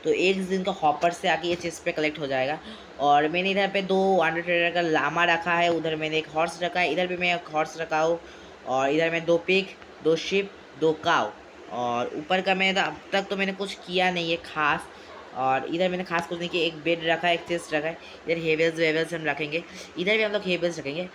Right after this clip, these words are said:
By the way, हमारे पास कुछ आयरन है, हम लोग इन लोगों का पानी के सोर्स के लिए कॉल्ड्रन लगा सकते। तो गाइस, ये मैंने नहीं लगाया, ये मैं लगा के मैं तुम लोगों से फिर से एक बार टूट दूंगा।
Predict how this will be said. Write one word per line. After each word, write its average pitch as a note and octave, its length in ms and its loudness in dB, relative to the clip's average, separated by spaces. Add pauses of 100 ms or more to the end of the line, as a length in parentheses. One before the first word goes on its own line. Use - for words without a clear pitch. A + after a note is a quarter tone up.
(280)
By E3 60 6
the F#3+ 120 4
way, A3+ 100 4
हमारे F#3+ 220 2
पास F#3+ 140 0
कुछ F#3+ 120 -6
आयरन E3+ 480 2
है, E3 80 -6
हम E3 240 -8
लोग G3 240 -2
इन F3+ 80 -4
लोगों F3 220 2
का - 120 -8
पानी E3 280 0
के F#3+ 120 -4
सोर्स E3+ 320 -4
के E3+ 100 -4
लिए D#3+ 100 -2 (400)
कॉल्ड्रन E3+ 440 2
लगा D3 240 2
सकते। C#3+ 160 -4
तो C#3 100 -8
गाइस, D#3 240 0 (100)
ये D#3+ 120 0
मैंने F3 180 2
नहीं E3 160 0
लगाया, C#3+ 280 2 (300)
ये F#3 100 2
मैं F#3+ 100 0
लगा F3 180 2
के F3 120 -2
मैं E3+ 160 -2
तुम D#3 120 -4
लोगों D#3 160 -2
से D#3+ 100 -10
फिर E3 180 -6
से F3+ 200 0
एक D3+ 100 0
बार D#3 200 -2
टूट C#3 100 -2
दूंगा। A#2 320 -8